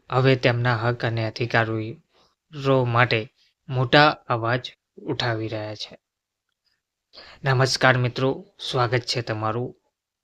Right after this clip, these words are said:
અમારી YouTube ચેનલમાં. મિત્રો,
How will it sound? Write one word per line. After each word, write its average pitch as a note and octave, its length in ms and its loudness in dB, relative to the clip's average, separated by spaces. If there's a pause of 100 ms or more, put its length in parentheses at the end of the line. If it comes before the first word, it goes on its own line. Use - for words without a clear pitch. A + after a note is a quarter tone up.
અમારી B2+ 480 2 (300)
YouTube A#2+ 420 -4 (240)
ચેનલમાં. G#2 520 -8 (1120)
મિત્રો, D#3 260 4